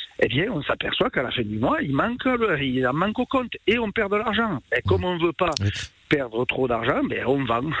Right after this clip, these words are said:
Speaker 1: on se met au chômage. Alors, si c'est ça l'avenir,
Speaker 2: Ouais.
Speaker 1: je sais pas. Je, je comprends plus trop comment ça fonctionne. Alors, c'est vrai aussi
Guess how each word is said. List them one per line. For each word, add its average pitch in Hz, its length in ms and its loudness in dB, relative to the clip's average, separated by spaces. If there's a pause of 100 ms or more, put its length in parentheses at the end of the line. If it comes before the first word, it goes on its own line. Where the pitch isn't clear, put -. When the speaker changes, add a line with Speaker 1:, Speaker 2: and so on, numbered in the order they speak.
(140)
Speaker 1:
on 120 160 2
se 127 220 2
met 135 140 2
au 139 80 0
chômage. 131 420 0 (180)
Alors, 101 140 2
si 135 200 2
c'est 151 160 0
ça 147 120 2
l'avenir, 135 440 0 (480)
Speaker 2:
Ouais. 101 200 2
Speaker 1:
je 139 60 4
sais 135 160 0
pas. 120 180 -2 (120)
Je, 123 240 2
je 117 100 2
comprends 139 460 0
plus 160 180 0
trop 175 220 2
comment 147 240 0
ça 139 120 0
fonctionne. 151 440 0
Alors, 127 280 -2
c'est 160 100 4
vrai 151 180 2
aussi 170 360 0